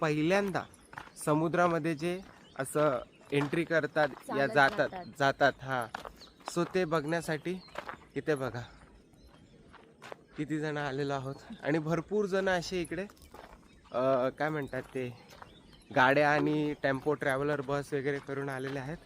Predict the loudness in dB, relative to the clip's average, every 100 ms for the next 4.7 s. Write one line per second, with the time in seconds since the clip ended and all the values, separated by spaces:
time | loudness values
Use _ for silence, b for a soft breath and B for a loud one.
0 | -20 -20 B B B B -6 0 2 2
1 | 4 4 2 0 0 0 2 0 2 2
2 | 4 2 0 2 2 2 -4 -12 -18 -16
3 | B B -4 -2 2 2 2 2 0 0
4 | -2 -2 0 0 0 -4 -4